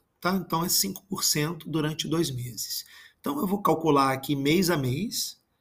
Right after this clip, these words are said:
pra vocês verem como é que funciona. Então, no primeiro mês, você vai calcular cinco por cento de mil, que é cinco vezes mil, que dá cinco mil,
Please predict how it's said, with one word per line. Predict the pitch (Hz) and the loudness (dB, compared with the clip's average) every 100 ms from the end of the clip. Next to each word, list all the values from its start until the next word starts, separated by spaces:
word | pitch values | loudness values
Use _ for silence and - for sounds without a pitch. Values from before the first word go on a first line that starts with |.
| _ | _
pra | _ 151 | _ -4
vocês | 139 - 131 | -2 0 2
verem | 143 147 | 2 2
como | 147 160 | 0 -4
é | 156 | -6
que | - | -4
funciona. | 190 185 - 120 - _ - | -4 -4 -6 -14 -20 _ -20
Então, | - 196 | -2 0
no | 294 | 2
primeiro | 330 156 139 123 | 0 0 2 2
mês, | 135 185 151 117 - | 6 6 6 4 -2
você | - - | -2 -2
vai | 170 | 0
calcular | 160 156 151 151 143 | -2 -2 0 2 4
cinco | - - 156 131 - | 2 0 -2 -8 -10
por | 110 | -4
cento | - 135 131 - | -4 -4 -10 -4
de | 143 | -2
mil, | 175 156 185 294 _ _ _ _ _ _ _ _ _ _ _ _ _ _ _ | 2 4 4 0 _ _ _ _ _ _ _ _ _ _ _ _ _ _ _
que | - 190 | 0 2
é | 131 | 4
cinco | - - 185 165 - 139 | 4 4 4 -2 -4 0
vezes | 131 127 117 147 | 2 2 2 -2
mil, | 147 135 135 214 - - _ | -2 2 2 2 -4 -16 _
que | - | 0
dá | 151 131 | 0 2
cinco | 127 - 123 - | 2 2 0 -2
mil, | 208 147 147 - | 4 6 6 0